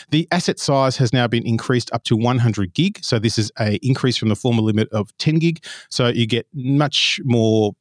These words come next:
data access to for use cases like healthcare and life sciences, financial services, and retail, et cetera. And a bunch of updates for the Amazon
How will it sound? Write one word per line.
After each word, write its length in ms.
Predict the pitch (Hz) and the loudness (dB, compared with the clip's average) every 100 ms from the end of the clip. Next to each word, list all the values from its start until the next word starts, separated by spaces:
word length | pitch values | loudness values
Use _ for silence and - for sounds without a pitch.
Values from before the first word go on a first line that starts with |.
| - | -8
data 200 | 110 101 - | -4 -2 -4
access 280 | 165 160 139 | -2 -2 -2
to 300 | - 123 - | 0 0 -2
for 100 | - | 0
use 200 | 131 127 | 0 0
cases 340 | 120 110 107 | -2 -2 -2
like 200 | 107 101 - - - | -2 -4 -6 -20 -8
healthcare 480 | - 113 - 123 104 | -2 -2 -2 -2 -2
and 80 | 104 | 0
life 200 | 139 131 | 0 0
sciences, 520 | 139 127 123 127 113 | 0 0 2 -2 -2
financial 400 | 104 101 98 - | -4 -4 -6 -6
services, 580 | - 113 110 - 87 - | -2 -2 -2 -4 -6 -8
and 100 | 95 | -10
retail, 460 | 98 - 85 - _ _ | -10 -8 -10 -12 _ _
et 80 | - | -14
cetera. 360 | - - - - _ _ _ _ - - - - _ _ - | -12 -12 -14 -18 _ _ _ _ -20 -20 -20 -20 _ _ -2
And 80 | |
a 40 | 180 | 0
bunch 280 | 208 240 277 | 2 2 2
of 80 | - | 0
updates 460 | 127 - 117 117 | -2 0 -2 -2
for 440 | - 135 131 131 - | -2 0 2 2 0
the 240 | 123 127 127 - | 0 0 -2 -2
Amazon 440 | 143 147 143 | 2 2 2